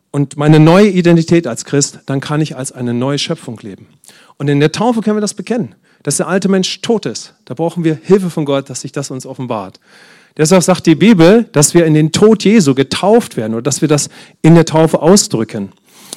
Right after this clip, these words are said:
Und damit bekennen wir auch, dass dieser alte Mensch ans Kreuz gegangen ist. Und wir können ihn in der Taufe wie begraben. Das bedeutet einfach, dass wir nicht mehr bereit sind,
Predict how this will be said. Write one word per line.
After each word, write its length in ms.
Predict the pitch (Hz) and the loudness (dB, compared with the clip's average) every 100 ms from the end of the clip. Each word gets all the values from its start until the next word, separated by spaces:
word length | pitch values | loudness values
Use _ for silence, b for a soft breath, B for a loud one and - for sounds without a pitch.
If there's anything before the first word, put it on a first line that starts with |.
| B - | B -4
Und 160 | 139 | 2
damit 300 | 175 226 208 | 6 6 4
bekennen 480 | 180 - 226 240 160 | 2 2 4 4 4
wir 140 | 127 | 2
auch, 260 | 107 143 165 | 2 2 0
dass 240 | - 139 | -6 -6
dieser 320 | - 190 196 143 | 0 2 2 0
alte 260 | 165 165 | -2 0
Mensch 260 | 147 165 - | 0 -2 -4
ans 200 | 139 - | -10 -4
Kreuz 300 | 180 208 - | 0 0 -2
gegangen 360 | 127 113 117 | -6 -6 -8
ist. 360 | 131 180 - - _ _ _ _ _ _ _ _ B B B B B | -6 -8 -8 -18 _ _ _ _ _ _ _ _ B B B B B
Und 120 | 139 | 2
wir 60 | 147 | 4
können 280 | 170 190 | 4 4
ihn 220 | 190 165 151 | 2 -2 -2
in 140 | 147 | -2
der 140 | 135 | -2
Taufe 540 | - 147 170 170 160 120 | -2 -2 0 -2 -4 -2
wie 260 | 165 196 | -2 -2
begraben. 720 | 208 - 139 123 127 113 95 - _ _ _ b b b b | -4 -4 -4 -2 -2 -4 -8 -14 _ _ _ b b b b
Das 120 | - - | -14 -4
bedeutet 440 | 131 151 180 175 | 2 2 2 -2
einfach, 440 | 127 156 170 165 | -4 -4 -2 -4
dass 240 | - 143 - | -4 -6 -2
wir 80 | 143 | -2
nicht 160 | 165 | 0
mehr 80 | 165 | -2
bereit 440 | 143 131 160 226 | -2 -4 -2 -4
sind, 440 | - 117 101 95 | -6 -8 -10 -14